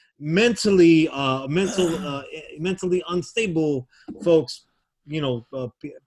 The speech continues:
Speaker 1: pe-, characters with great hair, ca-, characters with terrible hair, so on and so forth.
Speaker 2: Gay
Speaker 1: And,
Speaker 2: characters,
Speaker 1: um,
Speaker 2: straight
Speaker 1: it
Speaker 2: characters.
Speaker 1: seems to have
Speaker 2: They, it's
Speaker 1: everything
Speaker 2: all of
Speaker 1: going
Speaker 2: it.
Speaker 1: for it. But here it is. It's expected to, it, it's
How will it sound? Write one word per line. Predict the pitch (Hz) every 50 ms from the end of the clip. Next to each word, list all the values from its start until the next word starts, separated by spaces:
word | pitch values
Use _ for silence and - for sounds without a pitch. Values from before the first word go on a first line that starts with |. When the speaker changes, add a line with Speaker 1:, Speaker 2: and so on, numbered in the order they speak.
| _ _ _ - - -
Speaker 1:
pe-, | - 208 220
characters | - - - 190 185 196 208 180 202 196 160
with | 175 175 151 127
great | 151 208 240 220 151
hair, | 139 156 156 147 139
ca-, | 131 170 170 175 156 135
characters | - 165 170 180 170 165 170 151 147
with | 175 185 -
terrible | - - 220 240 233 214 185 156 147
hair, | 135 131 127 117 - _ _ _ _ -
so | - - 214 226 226 226
on | 220 208
and | 202 185 -
so | - 160 147 127
forth. | 127 - 117 107 101 98 123 -
Speaker 2:
Gay | - 185 190 202
Speaker 1:
And, | 214 175
Speaker 2:
characters, | - 185 180 160 156 151 147 139 160 156
Speaker 1:
um, | 151 139 127 -
Speaker 2:
straight | 139 - - - - 214 226 226 214 180
Speaker 1:
it | -
Speaker 2:
characters. | 190 175 165 151 143 143 131 - 196 131 127 120 -
Speaker 1:
seems | 233 240 254 247 214 -
to | 202
have | 190 175 170
Speaker 2:
They, | 202 214
it's | - -
Speaker 1:
everything | 170 185 202 190 196 208 214 240
Speaker 2:
all | 277 254 196 165
of | 156 -
Speaker 1:
going | - 127
Speaker 2:
it. | 113 -
Speaker 1:
for | - 151 151 151 156 165
it. | 165 - _ _ _ _ _ _ _ _ _ _ _ _ _ _ _ _ 339 _ _ _ _ _ _ 214 _ _ _ _ _ -
But | 190 196 175
here | 147 151 208 220 220 220
it | 220
is. | 240 220 190 - - -
It's | 175 180 170 -
expected | 196 190 - - - - 202 202 202 - 190 185 175 180 - -
to, | - 180 180 175 175 -
it, | 175 185 180 -
it's | 175 180 165 -